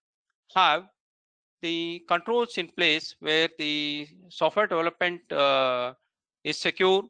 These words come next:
in, uh, all respects, and, uh, especially with reference to the security, uh, vulnerability. It also, uh, takes care of, uh, enhancements, patching,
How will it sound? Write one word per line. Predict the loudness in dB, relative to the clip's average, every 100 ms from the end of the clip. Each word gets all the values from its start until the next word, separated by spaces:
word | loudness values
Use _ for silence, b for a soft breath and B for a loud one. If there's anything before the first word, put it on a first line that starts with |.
| _ _ _ _ -4
in, | -2 -2
uh, | 0
all | 2 2 4 4 4
respects, | 2 -4 -2 -4 -4 -16 -20 -8
and, | -2 0 -2 -12 -20
uh, | -12 -4 0 0
especially | 0 -4 -10 -8 -8
with | -6 -6 -4
reference | -4 -6 -10
to | -12
the | -8 -6 -8 -12 _ _ _ _ _ _
security, | -8 -4 -2 -2 0 0 -2 -6 -10 -2
uh, | 2 2 2
vulnerability. | 2 2 2 0 -2 -6 -8 _ _ _ _ _ _ _
It | -4 -4 -4
also, | 0 2 4 6 6 4 -4 -2
uh, | 4 6 8 6 6 4 2 -2 -2
takes | -6
care | -6 -2 2
of, | 4 2 -2 -2
uh, | 0 0 -2
enhancements, | -2 -2 -4 -8 -12 -12 -18 -2
patching, | -2 0 -4 -6 -10